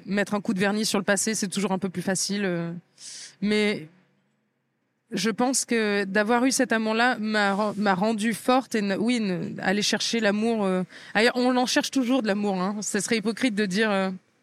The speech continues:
Et puis je comprends aussi, euh, quand on a, quand on n'a pas, euh, par exemple, le cadre ou qu'on n'a pas fait les bonnes rencontres, d'aller, euh,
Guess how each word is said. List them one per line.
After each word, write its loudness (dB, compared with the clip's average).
Et 0
puis 4
je 0
comprends 2
aussi, 2
euh, 0
quand 2
on 0
a, 2
quand 2
on 0
n'a 2
pas, 6
euh, 0
par 0
exemple, 0
le 0
cadre 2
ou -6
qu'on -2
n'a 0
pas 2
fait 0
les 2
bonnes 2
rencontres, 0
d'aller, 4
euh, 2